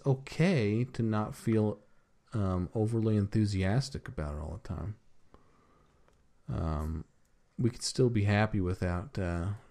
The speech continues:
feeling a grand sense of accomplishment. And, uh, I, I think, uh, I don't know. It, it, it is hard to answer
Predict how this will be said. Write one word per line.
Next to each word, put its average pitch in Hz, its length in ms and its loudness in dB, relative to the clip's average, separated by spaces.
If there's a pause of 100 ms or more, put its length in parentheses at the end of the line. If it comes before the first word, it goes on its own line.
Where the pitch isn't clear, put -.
(140)
feeling 92 420 0
a 87 60 -2
grand 87 340 -2
sense - 380 -6
of 90 120 -6 (720)
accomplishment. - 760 0 (1080)
And, 85 420 -2
uh, - 20 0 (300)
I, 90 220 -2
I 95 100 2
think, 123 380 -2
uh, 104 420 2 (1900)
I 240 40 -6
don't 247 180 0
know. 180 360 2
It, - 240 0
it, 185 200 4
it 202 140 4
is 277 180 2
hard 240 360 4
to 147 100 4
answer 156 640 0